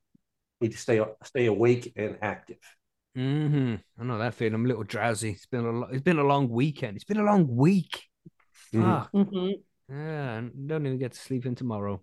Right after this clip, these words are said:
Speaker 2: But oh well. What about you, Marge? What you got? What are you smoking on?
Speaker 3: I got some Sunshine Pilgrim, and then I think probably during the break I might, uh, enjoy one of
Speaker 2: <laughs>
Speaker 3: my homemade confectionaries, infused confectionaries that I made yesterday.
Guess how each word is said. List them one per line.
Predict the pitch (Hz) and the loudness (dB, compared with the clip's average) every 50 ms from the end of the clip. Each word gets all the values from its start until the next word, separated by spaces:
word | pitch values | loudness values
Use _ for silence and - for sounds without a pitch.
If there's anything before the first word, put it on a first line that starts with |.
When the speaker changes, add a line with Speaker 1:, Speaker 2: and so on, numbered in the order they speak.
| _ _ | _ _
Speaker 2:
But | - 104 - | -12 -8 -4
oh | 123 120 | -4 -4
well. | 104 92 85 90 92 - - - - - _ | -2 -4 -4 -6 -6 -8 -12 -18 -20 0 _
What | 185 180 | 8 8
about | 180 175 | 8 10
you, | 170 180 | 8 6
Marge? | 160 123 110 123 131 285 | 4 4 4 2 2 2
What | 160 151 151 151 | 0 0 0 0
you | 156 143 | -2 -2
got? | 123 98 90 113 | -2 -2 -2 -2
What | 139 147 | -4 -4
are | 147 | -2
you | 143 | -4
smoking | 135 - - 107 92 - 90 | -4 -6 -8 -8 -8 -8 -8
on? | 95 92 - _ _ _ _ _ _ _ _ _ _ _ _ _ 269 | -8 -10 -10 _ _ _ _ _ _ _ _ _ _ _ _ _ -2
Speaker 3:
I | |
got | 262 311 311 | 0 0 0
some | 311 - 247 202 | 2 2 0 0
Sunshine | - - - 262 247 247 220 - 262 240 226 220 202 | 0 2 6 6 6 6 6 4 4 4 4 4 2
Pilgrim, | - - - 233 226 240 262 302 339 370 440 427 381 359 - _ | 0 4 6 6 6 8 6 6 4 4 4 2 0 0 -2 _
and | - 196 208 220 | 0 2 4 4
then | 226 | 4
I | 220 214 208 | 4 2 2
think | 208 - 254 233 226 208 - _ | 2 4 4 4 4 0 -4 _
probably | - 226 208 202 | -2 0 2 4
during | 196 214 202 185 | 4 4 4 4
the | 175 160 | 2 0
break | 156 160 175 180 202 214 208 - | 0 0 2 2 2 0 0 -2
I | 180 | -2
might, | 180 180 175 175 175 170 - - - - | -2 -2 -2 -2 -2 -4 -4 -8 -8 -6
uh, | 196 196 196 196 190 196 196 185 190 - - | -4 -2 0 0 0 0 0 0 -2 -4 -4
enjoy | - 196 196 208 208 208 | -4 -2 0 2 2 2
one | 196 190 202 196 | 2 4 2 2
of | 196 180 - - _ _ _ | 0 -2 -4 -10 _ _ _
Speaker 2:
<laughs> | _ _ _ - | _ _ _ -8
Speaker 3:
my | 190 185 180 175 190 | -2 0 2 2 2
homemade | 190 - 262 254 254 247 233 226 226 214 208 - | 4 6 6 8 10 10 8 8 6 4 -2 -4
confectionaries, | - - 214 202 - - - 233 214 214 - - - 208 190 175 165 160 151 151 143 - | -2 -2 -2 -2 -4 -2 0 0 0 0 0 -2 0 2 2 4 2 2 0 -2 -4 -4
infused | - 185 160 - - 185 180 - - - | -4 -4 -4 -4 -4 -4 -4 -6 -8 -8
confectionaries | - 185 - - 160 - - 175 160 160 151 147 | -6 -6 -4 -4 -6 -6 -4 -4 -4 -4 -4 -6
that | 151 - | -6 -8
I | 151 | -8
made | 156 165 160 156 - | -8 -8 -8 -8 -8
yesterday. | - - - - - - - - - | -10 -10 -10 -12 -12 -10 -8 -10 -10